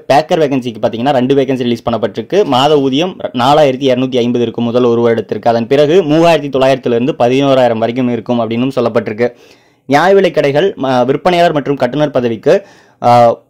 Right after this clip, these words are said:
இன வாரியாக, வகுப்பு வாரியாக, ஆ, வேகன்சி வந்து என்ன அப்படிங்கிறத இப்ப நம்ம திரையில பார்க்கலாம். இது எதற்காக நான் சொல்லியிருக்கேன் அப்படின்னா, கட்டுனருக்கு,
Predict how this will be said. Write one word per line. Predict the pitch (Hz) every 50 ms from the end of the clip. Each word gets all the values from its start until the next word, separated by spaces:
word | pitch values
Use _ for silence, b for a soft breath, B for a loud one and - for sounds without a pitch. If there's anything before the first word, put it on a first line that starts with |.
| _ -
இன | - - 156 170 190 196
வாரியாக, | 190 170 147 143 143 135 127 120
வகுப்பு | 123 143 170 185 185 - 185 180 160
வாரியாக, | 147 147 147 147 156 185 208 190 - -
ஆ, | 139 127 123 123 120
வேகன்சி | 127 143 143 170 160 143 143
வந்து | 135 135 156
என்ன | 160 139 127 131 139 135
அப்படிங்கிறத | 123 120 123 127 131
இப்ப | 127 117 120
நம்ம | 117 113
திரையில | 104 - 123 135 139 139
பார்க்கலாம். | 127 123 113 123 117 117 120
இது | 117 117 120
எதற்காக | 123 123 160 165 175 170 160
நான் | 151 139 131
சொல்லியிருக்கேன் | 139 127 127 123 - -
அப்படின்னா, | 131 123 110 107 110 127 160 202 202 B B B B B B -
கட்டுனருக்கு, | 127 131 - - 208 208 190 160 131 123 123 151 196 226